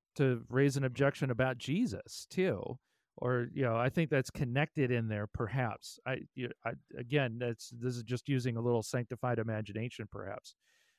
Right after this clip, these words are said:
Speaker 1: Uh, so using, like, you know, something that is worth almost a year's wages,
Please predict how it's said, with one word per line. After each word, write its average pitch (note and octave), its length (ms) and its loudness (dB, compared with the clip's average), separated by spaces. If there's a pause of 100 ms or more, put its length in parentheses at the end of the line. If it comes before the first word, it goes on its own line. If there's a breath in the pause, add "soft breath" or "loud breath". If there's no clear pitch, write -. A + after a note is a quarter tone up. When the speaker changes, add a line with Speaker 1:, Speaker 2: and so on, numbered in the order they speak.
Speaker 1:
Uh, A#2+ 320 2
so B2 180 -4
using, C#3+ 540 2
like, A#2+ 200 0 (260)
you - 100 -8
know, B2+ 100 0
something C#3+ 340 2
that A#2+ 240 2
is A#2 200 -2
worth C#3+ 240 2
almost C3+ 340 0
a A2+ 60 -2
year's B2+ 440 2
wages, A#2+ 720 -4